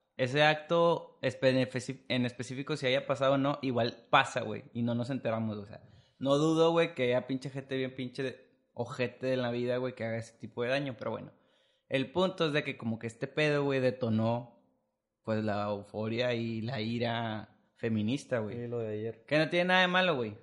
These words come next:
Speaker 1: X. Pero el pedo, güey, es que ya como que se está saliendo medio de control, güey, porque si han visto los videos en Yu-, en YouTube, en Twitter o así, en Facebook también ya han de estar, güey.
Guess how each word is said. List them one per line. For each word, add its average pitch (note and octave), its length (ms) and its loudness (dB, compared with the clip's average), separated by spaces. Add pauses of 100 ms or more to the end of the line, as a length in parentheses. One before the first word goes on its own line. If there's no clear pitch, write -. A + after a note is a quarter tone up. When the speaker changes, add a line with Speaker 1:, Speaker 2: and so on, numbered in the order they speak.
(140)
Speaker 1:
X. - 440 -8 (140)
Pero D#3 460 2 (340)
el A2 180 -4
pedo, D3 300 4
güey, B2 120 2
es A2+ 80 -6
que A#2+ 100 -6
ya A2 160 -4
como A#2 260 -6
que - 100 -14
se G#2+ 100 -14
está G#2+ 180 -12
saliendo G#2+ 340 -6
medio A2 320 -2
de G#2 140 -6
control, A#2+ 520 -2
güey, G#2 160 -6
porque A2 540 -12 (240)
si - 180 -4
han B2+ 140 4
visto C3+ 240 -2
los D3+ 160 0
videos C#3 400 2
en C#3 100 -2
Yu-, C3+ 200 -4 (260)
en A#2+ 160 -2
YouTube, G#2+ 320 -8
en A2+ 220 -4
Twitter C3 520 2
o A2+ 140 -2
así, C3 420 -2
en A2+ 100 -6
Facebook A#2 360 -4
también A#2 300 -2
ya A#2+ 120 -2
han A#2 120 -2
de A#2+ 60 -4
estar, B2 300 -2
güey. A2+ 280 -4